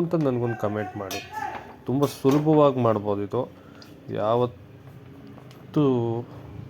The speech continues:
ಸೂಪರ್ ಟೇಸ್ಟ್ ಇರುತ್ತೆ. ಬೇಗ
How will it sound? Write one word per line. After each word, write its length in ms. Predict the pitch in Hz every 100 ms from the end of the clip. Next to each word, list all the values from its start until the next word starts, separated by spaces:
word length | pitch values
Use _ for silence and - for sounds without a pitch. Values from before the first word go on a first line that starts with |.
| - - - - - - - - - - - 135 -
ಸೂಪರ್ 420 | 127 - 135 123 -
ಟೇಸ್ಟ್ 300 | 113 113 - 104
ಇರುತ್ತೆ. 320 | 104 - 120 - - - - - - - - - - - - - - - - - - - 120
ಬೇಗ 340 | 127 131 135